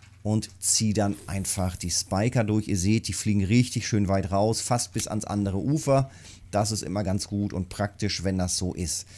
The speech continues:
Ähm, was beeinflusst die Weite? Natürlich auch die Rolle. Bedeutet also, man braucht eine Rolle,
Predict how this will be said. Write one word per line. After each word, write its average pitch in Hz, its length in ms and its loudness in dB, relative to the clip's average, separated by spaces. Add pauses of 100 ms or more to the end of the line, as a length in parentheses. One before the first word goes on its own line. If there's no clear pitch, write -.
(320)
Ähm, 120 380 6
was 151 180 4
beeinflusst 170 680 4
die 135 120 6
Weite? 156 540 6 (200)
Natürlich 160 840 6
auch 135 400 6
die 113 200 6
Rolle. 139 600 8 (760)
Bedeutet 135 640 8
also, 151 680 4
man 117 180 2
braucht 131 420 2
eine 123 200 4
Rolle, 147 580 4